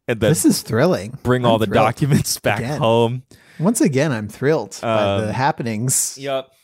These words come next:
Speaker 1: Uh, and th-, I like that scene because it's, Mitch isn't actually involved, and even though maybe he helped plan it, like, he can't do it all himself. I kinda like that part.
Speaker 2: Mm-hmm. Sure.
Speaker 1: Um,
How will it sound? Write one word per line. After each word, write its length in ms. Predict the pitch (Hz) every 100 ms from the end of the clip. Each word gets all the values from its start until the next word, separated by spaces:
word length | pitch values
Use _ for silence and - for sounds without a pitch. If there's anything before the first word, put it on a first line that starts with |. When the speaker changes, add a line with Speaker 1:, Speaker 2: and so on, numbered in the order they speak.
| _ _ 123
Speaker 1:
Uh, 560 | 117 110 107 101 104 - _ _ _ _
and 180 | 147 160
th-, 140 | -
I 180 | 147 170
like 200 | 170 160
that 160 | 151 127
scene 220 | 135 120
because 300 | 110 117 104
it's, 300 | 98 - -
Mitch 400 | - 107 113 -
isn't 200 | 101 98
actually 400 | 71 90 - 98
involved, 460 | 92 87 87 87 82
and 220 | 90 95 -
even 240 | 117 95 95
though 100 | 92
maybe 300 | 92 92 90
he 160 | 92
helped 300 | 90 87 -
plan 260 | - 90 90
it, 160 | 85 -
like, 180 | 85 80
he 220 | - 87
can't 380 | - 95 85 - 87 -
do 120 | 85
it 60 | 80
all 180 | -
himself. 460 | 85 73 - - -
I 100 | -
kinda 260 | - - 50
like 180 | 62
that 180 | 50 -
part. 240 | - 52 - -
Speaker 2:
Mm-hmm. 200 | 135 131 123 _ -
Sure. 140 | -
Speaker 1:
Um, 480 | 95 87 87 82 82